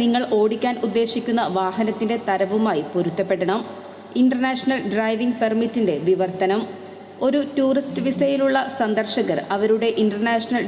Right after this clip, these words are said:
ഡ്രൈവിംഗ് പെർമിറ്റ് ഒരു അംഗീകൃത അതോറിറ്റി അറബിയിലേക്ക് നിയമപരമായി വിവർത്തനം ചെയ്തിരിക്കണം. നിയമപാലകർക്ക് ലൈസൻസ് ശരിയായി വ്യാഖ്യാനിക്കാൻ സൗകര്യം ഒരുക്കുക എന്നതാണ് ഇതിൻ്റെ ലക്ഷ്യം. സാധുത കാലയളവ്. സൗദി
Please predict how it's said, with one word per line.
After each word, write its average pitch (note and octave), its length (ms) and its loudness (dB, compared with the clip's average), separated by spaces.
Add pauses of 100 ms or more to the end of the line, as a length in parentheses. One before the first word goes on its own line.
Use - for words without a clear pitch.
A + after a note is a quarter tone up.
ഡ്രൈവിംഗ് G#3 480 0
പെർമിറ്റ് A#3 480 0
ഒരു A3 140 4 (160)
അംഗീകൃത G#3+ 460 2 (180)
അതോറിറ്റി G#3 460 2 (200)
അറബിയിലേക്ക് A3+ 680 2 (160)
നിയമപരമായി A3 720 2 (420)
വിവർത്തനം G3 640 0
ചെയ്തിരിക്കണം. F3+ 600 2 (520)
നിയമപാലകർക്ക് B3 880 0 (920)
ലൈസൻസ് A3+ 500 0 (120)
ശരിയായി A3+ 480 4
വ്യാഖ്യാനിക്കാൻ A3 680 0 (360)
സൗകര്യം A3 500 2
ഒരുക്കുക G3 320 2 (200)
എന്നതാണ് G#3 380 2 (120)
ഇതിൻ്റെ G3+ 260 2 (100)
ലക്ഷ്യം. F#3+ 380 0 (680)
സാധുത C4 400 0 (240)
കാലയളവ്. F#3 520 2 (680)
സൗദി C#4+ 340 2